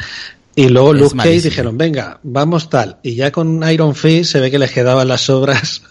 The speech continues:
Speaker 1: <laughs> y dijeron, "Vamos a hacer una Iron Fist", pero les ha quedado muy cutre. Yo
Speaker 2: Sí.
Speaker 1: sé que tú, tú dices que te ha gustado y tal, pero es, si conoces el personaje, es ahí raspando, raspando, y vamos, que no,
Speaker 2: Mira,
Speaker 1: a
Speaker 2: aquí
Speaker 1: mí
Speaker 2: dice,
Speaker 1: personalmente no me ha gustado nada.
Speaker 2: aquí,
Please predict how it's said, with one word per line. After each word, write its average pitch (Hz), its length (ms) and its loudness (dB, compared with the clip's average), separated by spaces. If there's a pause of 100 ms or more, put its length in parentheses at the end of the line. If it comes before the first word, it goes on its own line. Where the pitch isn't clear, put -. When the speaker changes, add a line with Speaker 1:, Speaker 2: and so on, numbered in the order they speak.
Speaker 1:
<laughs> - 400 -8
y 143 140 0
dijeron, 117 480 -2
"Vamos 165 260 0
a 165 40 -2
hacer 165 200 -4
una 165 260 2
Iron 156 280 2
Fist", 180 400 0
pero 139 240 0
les 123 180 0
ha 120 80 -2
quedado 120 400 0
muy 127 260 2
cutre. 95 420 -12 (440)
Yo 123 120 2
Speaker 2:
Sí. 117 80 2
Speaker 1:
sé 139 60 2
que 131 120 0
tú, 131 300 -4
tú 131 260 0
dices 131 200 0
que 127 120 -2
te 123 100 0
ha 123 40 2
gustado 117 340 0
y 110 80 -2
tal, 127 180 -4
pero 113 200 -2
es, - 220 -2 (640)
si - 220 -2
conoces 160 280 2
el 170 120 4
personaje, 147 720 -2
es 151 500 -2
ahí 147 260 4
raspando, 135 600 0
raspando, 143 680 -2 (560)
y 131 220 0
vamos, 120 320 -2
que 107 120 -8
no, 110 480 -4 (760)
Speaker 2:
Mira, 113 160 0
Speaker 1:
a - 60 -4
Speaker 2:
aquí 117 100 2
Speaker 1:
mí 131 60 4
Speaker 2:
dice, 135 100 2
Speaker 1:
personalmente 123 540 2
no - 60 0
me - 100 0
ha - 20 -2
gustado 104 320 -6
nada. 117 100 -2
Speaker 2:
aquí, 127 140 -2